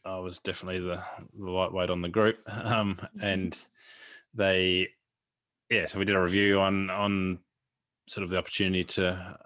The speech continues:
Speaker 1: around fly strike and, and the sort of, I guess, the, yeah, and mainly it is around genetics. There's a big opportunity to breed sheep that are mu-, much less prone to fly strike through a whole heap of mechanisms. Um,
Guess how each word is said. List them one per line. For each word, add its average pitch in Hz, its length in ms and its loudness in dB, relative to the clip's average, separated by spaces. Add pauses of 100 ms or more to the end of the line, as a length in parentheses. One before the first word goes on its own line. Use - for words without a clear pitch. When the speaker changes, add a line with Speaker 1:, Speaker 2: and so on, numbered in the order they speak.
Speaker 1:
around 95 280 2
fly 95 260 2
strike 104 420 0
and, 87 240 -4
and 85 280 -8
the 85 80 -6
sort - 180 -12
of, 82 140 -12 (440)
I 92 60 -16
guess, - 240 -12
the, 90 200 -12
yeah, 92 140 -10 (200)
and 87 260 -4
mainly 92 340 2
it 82 100 -4
is 85 160 -2
around 85 360 -2
genetics. 90 420 -4 (500)
There's 87 160 -4
a 80 100 -2 (140)
big 90 180 0
opportunity 85 520 -2
to - 120 -8
breed 82 280 -2
sheep 87 260 -4 (360)
that 92 220 -8 (140)
are 92 160 -6
mu-, 90 280 -6
much 92 320 -8
less 90 120 -2
prone 90 300 0
to 87 60 -4
fly 90 260 2
strike 90 380 0 (640)
through 90 180 2
a - 20 2
whole 85 240 4
heap 90 120 0
of 87 80 0
mechanisms. 98 760 0
Um, 85 400 -2